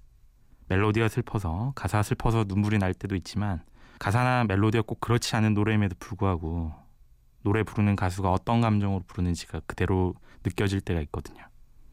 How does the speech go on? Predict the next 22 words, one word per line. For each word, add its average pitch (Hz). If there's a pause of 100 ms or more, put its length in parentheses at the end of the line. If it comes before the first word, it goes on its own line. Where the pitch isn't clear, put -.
(1400)
이 117
곡 117
같은 117
경우 101
저한테 90
그런 98 (140)
노래인데 90 (400)
실제로 127
박효신 127
씨가 85 (420)
여러 92
가지 107
문제로 98
가장 98
힘들 120
때 110 (360)
쓰고 107
부른 92
노래라고 90
하더라고요. 87 (1500)
그래서 98
제가 101